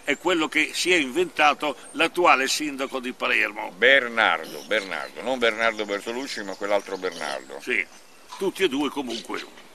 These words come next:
Speaker 1: Anche per, grande regista, ma grande culata.
Speaker 2: Eh, grande, eh.
Speaker 1: Eh, lo vogliamo dire.
Speaker 2: Mai, mai disconosciuto,
Speaker 1: Eh, sì,
Speaker 2: eh, da
Speaker 1: appunto.
Speaker 2: parte sua, eh. L'ha sempre, l'ha sempre ammesso.
Speaker 1: Presidente.
Speaker 2: Alme-, almeno.
Speaker 1: Sì, sì, no, no, appunto.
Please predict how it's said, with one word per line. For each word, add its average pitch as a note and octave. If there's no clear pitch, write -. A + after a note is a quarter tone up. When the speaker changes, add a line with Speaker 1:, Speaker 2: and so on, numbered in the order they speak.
Speaker 1:
Anche C3+
per, B2+
grande D#3+
regista, D3+
ma B2+
grande C3+
culata. D3
Speaker 2:
Eh, -
grande, G#2+
eh. D3+
Speaker 1:
Eh, B2
lo A#2
vogliamo G2+
dire. G2+
Speaker 2:
Mai, A2
mai A2+
disconosciuto, G2+
Speaker 1:
Eh, -
sì, C3+
Speaker 2:
eh, -
da G#2
Speaker 1:
appunto. E2+
Speaker 2:
parte E2+
sua, D2+
eh. F#2+
L'ha -
sempre, G#2
l'ha E2
sempre D#2+
ammesso. E2
Speaker 1:
Presidente. F3+
Speaker 2:
Alme-, A2
almeno. G2+
Speaker 1:
Sì, A3+
sì, A3
no, G#3
no, F#3+
appunto. A#2